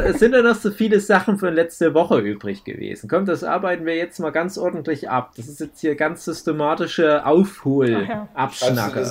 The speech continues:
Speaker 3: sowas auf?
Speaker 1: Was? Ja, klar,
Speaker 3: Schreibst du
Speaker 1: klar.
Speaker 3: das auf?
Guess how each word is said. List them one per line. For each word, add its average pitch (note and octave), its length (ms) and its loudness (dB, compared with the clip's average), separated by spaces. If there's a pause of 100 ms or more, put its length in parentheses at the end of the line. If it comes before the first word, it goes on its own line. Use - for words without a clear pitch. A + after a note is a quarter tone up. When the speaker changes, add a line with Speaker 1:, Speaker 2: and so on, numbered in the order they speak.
Speaker 3:
sowas A2+ 180 -2
auf? B2+ 400 -2 (1120)
Speaker 1:
Was? G#3 500 -2 (120)
Ja, F#3 340 6
klar, C#3 280 0
Speaker 3:
Schreibst C3+ 120 -2
du A2+ 60 -6
Speaker 1:
klar. A#2 100 -2
Speaker 3:
das A#2+ 160 -4
auf? B2+ 320 -4